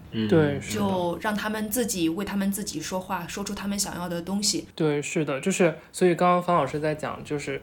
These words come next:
Speaker 2: 媒体去叙述这个故事的时候，我就在想，那我们为什么不让更多的残障人士进入这些媒体，让他们来从这种视角来讲他们自己的故事？
Speaker 1: 嗯。
Speaker 2: 我觉得这样肯定比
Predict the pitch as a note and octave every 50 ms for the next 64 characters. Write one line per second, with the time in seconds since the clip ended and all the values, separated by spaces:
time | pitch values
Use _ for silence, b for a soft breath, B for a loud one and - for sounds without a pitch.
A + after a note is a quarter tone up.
0 | B B B B D3+ C#3 C3+ D#3+ F3+ - - - C3+ G#2 - - - C#3+ - -
1 | F3+ D#3+ - D#3 D3 D3 C#3 C#3 C#3+ - E3 D3 - D3 C3 C3+ - C#3 C3 B2
2 | C#3 D3 D3+ E3 D#3 D3+ - C3 A2 - B B B B - F#3 F3 D3+ C3 B2+
3 | C#3+ F3 F#3+ E3+ - D3 C3 B2+ - - B2+ C3 C3+ C3+ C3 - - - - -
4 | F#3 D#3 C#3 C#3+ D3 D3 C#3 C3+ - - - C#3+ D3 D3 B2+ A#2+ - - - D3
5 | C#3+ - - A3 F3 C#3 C3+ C3 B2+ - - - B B B B - D#3+ C#3 C3+
6 | C#3 B2+ B2+ B2 - D#3+ - - - - - - - - - E3 E3 D#3 - E3
7 | F3+ F#3 G3 D#3+ C3+ C3+ - - C3 C3 C3 C3 G3+ - - - - D3 C3 C3+
8 | E3+ D#3+ C#3+ B2+ G#2 G2+ G2+ D#3+ C#3+ C3+ B2+ B2+ B2+ C3+ D#3 - C3+ A2 D3 D3+
9 | D3+ D#3 D#3 - F#3+ F3 D#3+ - - - - - - A2 - - - - - G#2
10 | B2 C#3+ C#3+ D3+ D#3 E3 D#3+ D#3 D3 - D3 B2+ C3 D3 D#3 D3+ - C3 A2+